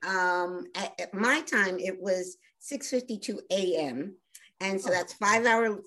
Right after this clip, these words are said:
Speaker 1: later for you in the
Speaker 2: Mm,
Speaker 1: U K,
Speaker 2: yeah, yeah.
Speaker 1: but it's always the now. But Pam,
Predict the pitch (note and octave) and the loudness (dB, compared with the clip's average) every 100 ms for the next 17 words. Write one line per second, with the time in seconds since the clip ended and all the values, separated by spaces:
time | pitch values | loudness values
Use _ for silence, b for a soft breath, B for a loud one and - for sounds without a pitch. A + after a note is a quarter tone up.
0 | F3+ G3+ G3+ F3 F3 F#3+ F#3+ F3+ F3+ G#3 | -6 -2 2 4 4 2 -4 -4 -4 -4
1 | F#3+ F3 E3+ F3+ F3+ - A3+ G3 F3 G#3+ | -2 -2 -2 -4 -6 -2 0 2 0 -4
2 | A3+ B3+ - - G#3 G#3+ G#3 G3 F#3+ F#3 | 2 2 2 -2 0 0 0 0 0 0
3 | F3 C#3+ C#3+ F3+ b b _ G3+ G3+ C4 | 0 -2 -4 -8 b b _ -2 2 4
4 | C4+ C4+ | 6 4